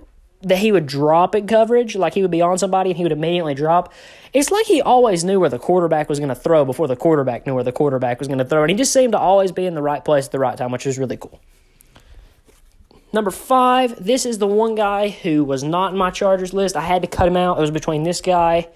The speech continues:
and another guy, and he didn't get it. Antonio Gates, number five. Phillip Rivers' favorite target of all time.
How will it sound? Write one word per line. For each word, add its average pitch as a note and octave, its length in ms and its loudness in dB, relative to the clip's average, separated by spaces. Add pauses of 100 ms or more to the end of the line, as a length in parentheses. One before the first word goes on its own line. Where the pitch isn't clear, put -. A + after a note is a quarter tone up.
(360)
and C#3+ 100 -4
another G3+ 240 2
guy, G3 240 2
and E3 80 0
he F3 100 0
didn't F3 200 0
get E3 120 0
it. E3 200 0 (1400)
Antonio A#3 380 4
Gates, - 320 -6 (120)
number F3+ 180 -2
five. A#2+ 340 -4 (1700)
Phillip B3+ 280 4
Rivers' A3 300 6
favorite G#3 320 2
target F#3 300 2
of F3+ 80 -2
all F3 160 4
time. F3 520 0